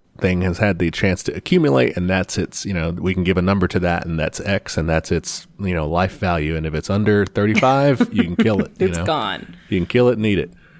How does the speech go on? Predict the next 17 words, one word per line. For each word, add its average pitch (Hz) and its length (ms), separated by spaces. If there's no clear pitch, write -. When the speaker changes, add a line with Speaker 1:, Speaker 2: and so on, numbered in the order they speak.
Speaker 1:
You 151 100
know, 117 140
it, 135 80
it's 127 180
not, 147 180
obviously 131 380
not 107 160
gonna 98 140
be 92 100
to - 120
that 90 200
level, 104 380
but 92 140
I 95 80
think 101 160
it's - 200
interesting. 92 840